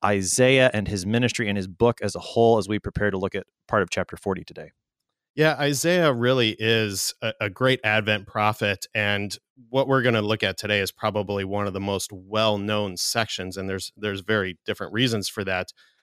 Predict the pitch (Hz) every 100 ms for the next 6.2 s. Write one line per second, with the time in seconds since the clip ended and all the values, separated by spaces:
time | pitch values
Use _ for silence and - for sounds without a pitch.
0 | - 110 104 95 123 110 135 120 143 151
1 | 147 139 - 196 214 147 120 131 104 101
2 | 117 - - 123 135 135 117 - - 101
3 | 95 95 92 104 98 90 95 _ _ _
4 | 123 131 127 120 139 156 139 123 117 -
5 | _ _ 120 117 110 - - _ _ _
6 | 139